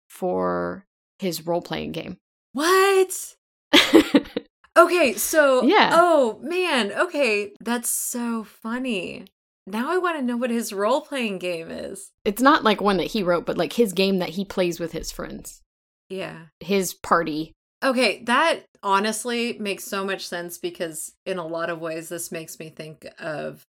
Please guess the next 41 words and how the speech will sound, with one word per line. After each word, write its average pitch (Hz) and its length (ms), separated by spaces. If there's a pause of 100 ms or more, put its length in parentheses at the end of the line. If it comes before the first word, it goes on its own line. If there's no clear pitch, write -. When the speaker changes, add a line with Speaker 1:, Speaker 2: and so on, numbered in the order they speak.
Speaker 2:
some 170 360
of 160 120
the 165 100
games 156 460
that 156 120
I 156 120
have 156 300 (140)
played. 160 320 (260)
I 180 160
have 180 240
a 170 60
few 180 640
tabletop 170 480
R 160 140
P 160 140
G 151 180
games 151 360
that 156 120
I 156 80
play 220 280
with 165 300
some 165 260
friend 165 320
groups, 165 400 (140)
and, 165 640 (380)
you 311 160
know, 180 260
it's 185 380
fantasy 262 540
setting 190 600
and 160 80
it's 151 160
knights 208 520
and 160 120
dragons 170 760
and, 170 180
you 185 120
know, 165 200
all 185 240
this 175 180
stuff. 190 320